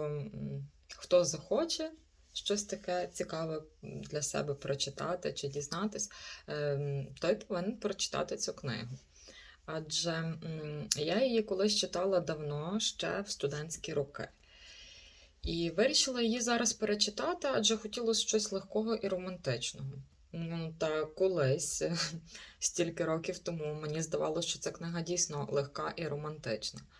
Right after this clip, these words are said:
Перше, так, вона романтична. Друге, вона аж ніяк не легка. І аж тепер, перечитуючи її другий раз, я це зрозуміла. Чому? Адже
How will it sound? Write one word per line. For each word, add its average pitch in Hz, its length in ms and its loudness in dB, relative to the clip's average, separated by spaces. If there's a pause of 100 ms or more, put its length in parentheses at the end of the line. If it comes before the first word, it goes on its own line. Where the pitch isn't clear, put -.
(720)
Перше, - 500 -2
так, - 280 0
вона 139 360 2
романтична. 143 840 -2 (120)
Друге, 165 500 -2
вона 151 360 -4
аж 143 180 -2
ніяк 143 400 -2
не 139 100 -4
легка. 135 460 -4 (640)
І 147 300 0
аж 143 320 2
тепер, 139 580 -2
перечитуючи 147 800 2
її 131 180 2
другий 139 420 0
раз, 147 380 2
я 160 140 -2
це 160 220 -4
зрозуміла. 147 680 -4 (540)
Чому? 165 480 -2 (440)
Адже 151 600 -2